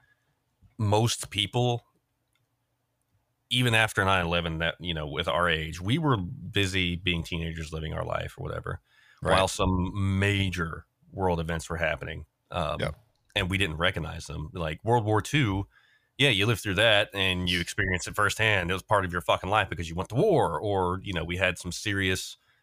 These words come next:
Speaker 1: you know,
Speaker 2: Hardship
Speaker 1: issues
Speaker 2: was
Speaker 1: going
Speaker 2: real.
Speaker 1: on. Yeah, I mean, hardship
Speaker 2: Everybody's
Speaker 1: was
Speaker 2: shielded.
Speaker 1: extremely real.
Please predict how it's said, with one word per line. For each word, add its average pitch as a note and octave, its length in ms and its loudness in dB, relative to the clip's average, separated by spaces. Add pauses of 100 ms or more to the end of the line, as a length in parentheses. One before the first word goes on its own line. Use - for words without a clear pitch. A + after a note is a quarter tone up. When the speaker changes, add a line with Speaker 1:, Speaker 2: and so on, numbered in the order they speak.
(360)
Speaker 1:
you G#2 80 2
know, F#2 60 4
Speaker 2:
Hardship C#3 340 4
Speaker 1:
issues C#3+ 80 0
Speaker 2:
was C3+ 120 4
Speaker 1:
going F2+ 100 2
Speaker 2:
real. A#2+ 180 2
Speaker 1:
on. - 960 -10
Yeah, F2+ 240 4
I F2+ 80 -2
mean, G2 160 -6
hardship A#2+ 340 2
Speaker 2:
Everybody's C3+ 180 4
Speaker 1:
was G#2 100 4
Speaker 2:
shielded. A2 300 2
Speaker 1:
extremely G2 420 0
real. E2 360 -2